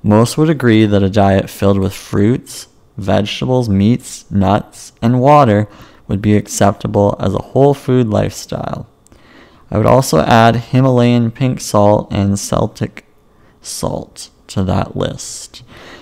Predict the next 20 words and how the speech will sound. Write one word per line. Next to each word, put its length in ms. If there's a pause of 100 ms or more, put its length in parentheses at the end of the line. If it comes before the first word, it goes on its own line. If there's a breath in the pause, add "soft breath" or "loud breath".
(140 loud breath)
Our 120
bodies 420
naturally 680
contain 500
salt. 480 (1400 loud breath)
I 100
left 280
out 220
grains 500
because 380
there 140
are 60
questions 560
around 360
the 60
processing 760
of 80
this 240
food 500
today. 560